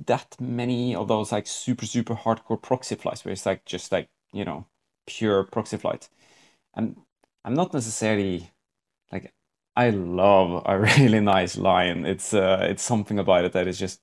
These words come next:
pure awesome. But that time that we saw, let's say, about ten years ago, where people were basically putting chainsaw sound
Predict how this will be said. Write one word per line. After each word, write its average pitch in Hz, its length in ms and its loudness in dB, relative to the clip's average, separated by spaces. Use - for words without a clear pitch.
pure 95 440 0
awesome. 113 460 0
But 110 420 4
that 120 460 0
time 110 640 4
that 107 180 0
we 104 60 -4
saw, 98 460 2
let's 87 220 -4
say, 107 120 2
about 98 200 0
ten 98 220 -4
years 101 260 0
ago, 82 120 -6
where 90 120 -4
people 95 280 -4
were 90 60 -2
basically 95 420 -2
putting 92 400 -4
chainsaw 101 840 -2
sound 82 440 -4